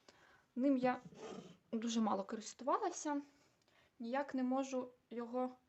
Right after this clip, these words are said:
ввести в постійний догляд. Щось в мене рука до нього зовсім не тягнеться.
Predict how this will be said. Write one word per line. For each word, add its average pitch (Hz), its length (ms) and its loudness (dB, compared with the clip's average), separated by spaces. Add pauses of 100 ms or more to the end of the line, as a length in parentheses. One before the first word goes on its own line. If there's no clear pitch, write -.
(160)
ввести 240 480 -8
в 262 80 -10 (240)
постійний 254 560 2
догляд. 208 540 -6 (360)
Щось - 200 -12
в - 20 -2
мене 233 160 0
рука 240 220 0
до 247 100 -2
нього 247 180 6
зовсім 190 380 -4
не 196 100 -8
тягнеться. 208 600 -10